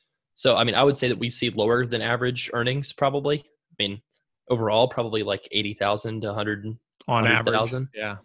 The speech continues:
Speaker 1: Yeah,
Speaker 2: Mm-hmm.
Speaker 1: on average. I mean, but that's also 'cause we're dealing with people that are more earlier on in their career rather than ten years into their career, right?
Speaker 2: Right.
Speaker 1: Um, so,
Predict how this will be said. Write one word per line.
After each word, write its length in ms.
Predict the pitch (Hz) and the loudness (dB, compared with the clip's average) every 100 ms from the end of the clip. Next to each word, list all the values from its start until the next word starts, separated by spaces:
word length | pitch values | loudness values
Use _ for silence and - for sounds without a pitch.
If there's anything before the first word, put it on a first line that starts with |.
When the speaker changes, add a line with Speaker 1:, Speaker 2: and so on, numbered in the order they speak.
| _ | _
Speaker 1:
Yeah, 140 | - 143 | 2 4
Speaker 2:
Mm-hmm. 60 | |
Speaker 1:
on 60 | 147 | 4
average. 360 | 127 113 117 - | 4 2 2 2
I 40 | |
mean, 180 | 131 127 | 0 4
but 60 | |
that's 180 | 156 160 | 4 6
also 200 | 156 151 | 2 2
'cause 160 | 131 123 | -2 -2
we're 80 | 123 | 2
dealing 220 | 127 117 | 2 2
with 80 | 110 | 0
people 240 | 117 110 | -4 -2
that 100 | 107 | -2
are 80 | 110 | -2
more 380 | 110 110 107 - | 0 2 2 2
earlier 380 | 110 113 127 127 | 2 4 4 4
on 200 | 131 135 | 4 2
in 60 | |
their 120 | 135 135 | 0 0
career 360 | 139 123 139 | 0 2 4
rather 200 | 135 113 | 4 2
than 240 | 110 113 117 123 | 2 -4 -6 -6
ten 160 | 123 113 | -2 0
years 220 | 110 117 | 0 0
into 140 | 117 | 0
their 140 | 120 120 | 0 -2
career, 380 | 123 123 131 - | -2 -2 -2 -2
right? 120 | 127 | -2
Speaker 2:
Right. 160 | - - _ _ _ _ _ - | -2 -6 _ _ _ _ _ 0
Speaker 1:
Um, 360 | 107 101 95 107 - - - | 2 2 0 -8 -14 -20 -12
so, 640 | - 127 110 101 101 | -2 4 4 4 0